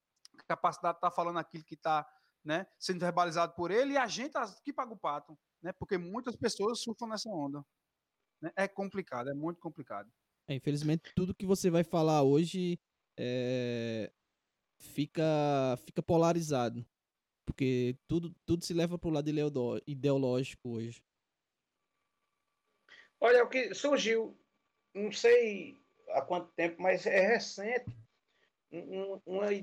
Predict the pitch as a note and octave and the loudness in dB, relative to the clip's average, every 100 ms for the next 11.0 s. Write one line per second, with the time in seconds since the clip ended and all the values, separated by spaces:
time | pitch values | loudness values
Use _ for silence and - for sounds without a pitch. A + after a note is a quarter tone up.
0 | - F#3+ G3+ F#3 F#3 G3+ G3+ G#3 F#3+ - | -8 -8 -6 0 4 4 0 -6 -8 -14
1 | _ _ _ _ - - A#3 G#3+ A#3 A3 | _ _ _ _ -4 4 4 4 4 2
2 | D3 - D#3+ C#3+ B2 D#3+ A#3+ A#3+ - _ | 2 -4 -10 -8 4 6 8 4 0 _
3 | _ _ _ _ _ _ - B3+ C#4+ C#4 | _ _ _ _ _ _ -14 -2 4 6
4 | G#3 F#3 C#3+ - - _ _ - A3+ A3+ | 6 6 4 0 -14 _ _ -2 4 6
5 | - G#3+ G#3+ F3 - C#3+ - - _ _ | 4 2 2 2 -2 -8 -8 -20 _ _
6 | - E4 E4+ G4 A#3+ B3+ A3 F#3+ F3+ E3+ | -2 -2 -2 -2 0 0 0 2 2 2
7 | D3+ D#3+ D3+ E3 B3+ A3+ G2+ _ _ _ | -2 2 2 2 -2 -6 -8 _ _ _
8 | E3+ A3 A#3 B3 B3 A#3+ - C4 C#4 - | 0 2 2 -2 -6 -12 -6 -4 -4 -8
9 | C4 B3 A#3 B3+ - F3+ G3 A#3+ G#3 - | 4 6 6 2 -4 2 4 6 4 0
10 | _ _ _ _ _ F3 A3 B3 - | _ _ _ _ _ 4 6 6 4